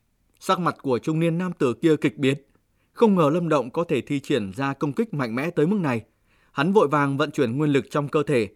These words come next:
nhanh chóng ngưng tụ thành một bức tường trước mặt. Âm! Ngay khi nguyên lực của hắn hình thành bức tường phòng ngự,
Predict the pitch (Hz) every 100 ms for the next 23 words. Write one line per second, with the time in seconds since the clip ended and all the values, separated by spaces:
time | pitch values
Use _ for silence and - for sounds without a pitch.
0 | _ _ - 170 202 165 165 202 185 170
1 | 147 120 139 131 120 156 208 151 123 107
2 | 120 175 131 - _ _ _ _ _ _
3 | _ - 170 165 127 - _ _ _ _
4 | _ _ _ _ _ _ _ - 147 143
5 | 160 165 190 156 - 123 120 160 175 135
6 | 123 123 135 208 175 123 127 127 143